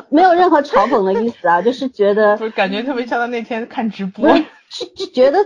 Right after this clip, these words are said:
Speaker 1: 与有荣光，你知道吗？祖国七十周年，
Speaker 2: 对。
Speaker 1: 我们三周年。
Speaker 2: 哎，你不觉得那个
Speaker 1: 莫名
Speaker 2: 画面感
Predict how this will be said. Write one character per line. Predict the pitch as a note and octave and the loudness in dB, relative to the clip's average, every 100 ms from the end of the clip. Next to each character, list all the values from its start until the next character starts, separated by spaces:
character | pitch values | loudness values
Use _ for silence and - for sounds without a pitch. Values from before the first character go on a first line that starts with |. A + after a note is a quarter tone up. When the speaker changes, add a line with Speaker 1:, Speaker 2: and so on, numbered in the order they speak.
| - _ - G#3 | -2 _ -10 -2
Speaker 1:
与 | A#3 D#4+ | 2 4
有 | B3 F#3+ | 4 2
荣 | F#3 G#3 | 0 0
光， | C#4+ C#4+ D4+ | 2 2 2
你 | C#4 G3 | 0 -2
知 | A#3 | -4
道 | |
吗？ | F#3+ F#3 F#3+ | 0 0 -2
祖 | - A3 | -2 0
国 | G#3 B3 | 2 0
七 | E4+ | 0
十 | C#4 | 0
周 | C4 C4 | 2 2
年， | A#3+ | 2
Speaker 2:
对。 | |
Speaker 1:
我 | G3 | 0
们 | G#3 | 0
三 | - - A#3 | -4 -6 -6
周 | - | -4
年。 | G#3+ G3 - - - F#4+ G4 F#4+ - | 0 0 -2 -10 -4 -2 0 -2 -6
Speaker 2:
哎， | C4+ | -6
你 | A#3+ | -2
不 | G#4+ | -2
觉 | - | 0
得 | B3 | -2
那 | B3 | -2
个 | F4 F#4+ | 2 2
Speaker 1:
莫 | D#4 | 4
名 | C#4+ A4 - G#4 | 4 4 2 -4
Speaker 2:
画 | D#4 C4 | 0 -2
面 | C4 B3 | -2 -6
感 | A#3 F#3 E3+ | -2 -2 -2